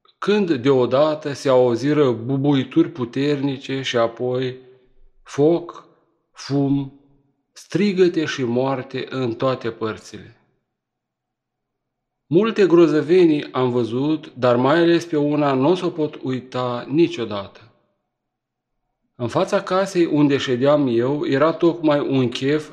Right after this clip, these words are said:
și joc mare la o crâșmă când, deodată, am văzut că pământul și-a deschis gura și a înghițit petrecerea.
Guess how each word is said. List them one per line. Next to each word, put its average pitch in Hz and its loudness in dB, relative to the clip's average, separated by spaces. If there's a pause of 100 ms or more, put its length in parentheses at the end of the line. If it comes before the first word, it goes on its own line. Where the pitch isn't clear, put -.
(140)
și - -2
joc 156 0
mare 120 0
la 135 2
o 123 2
crâșmă 117 -4
când, 117 -6 (800)
deodată, 151 0 (580)
am 135 0
văzut 151 0
că 214 0
pământul 175 4
și-a 147 0
deschis 143 -2
gura 131 -4
și 127 -2
a 120 2
înghițit 123 -8
petrecerea. 107 -6